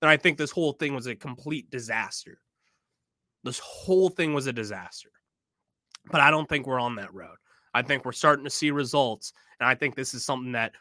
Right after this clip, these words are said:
we will continue to see going into the next year. I even think Robert Hassell is gonna really turn it around, and I think there'll be some conversations at the end of twenty twenty-three whether if we should bring him up or not, which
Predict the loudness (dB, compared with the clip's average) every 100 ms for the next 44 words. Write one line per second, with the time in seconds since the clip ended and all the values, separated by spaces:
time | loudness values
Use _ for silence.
0 | _ 0 0 -2 -8 -6 -4 -4 -4 -6
1 | -4 -4 -4 -6 -8 -10 -8 -2 -2 -2
2 | -4 -4 -4 -6 _ _ _ 2 4 2
3 | 0 -2 0 2 2 2 4 6 4 -4
4 | -8 -6 -2 0 -2 -4 -6 -6 -6 0
5 | 0 0 -6 _ _ 2 4 6 2 0
6 | -2 -2 -2 -4 -6 -6 -6 -4 -6 -4
7 | -2 -4 -8 -14 -18 _ _ -6 -4 -2
8 | -2 -2 -6 -4 -4 -4 -6 -8 -8 -6
9 | -4 -4 -4 -4 -4 -6 -8 -10 -10 -10
10 | -10 -8 -8 -8 -8 -16 -20 _ _ _
11 | _ _ -8 -6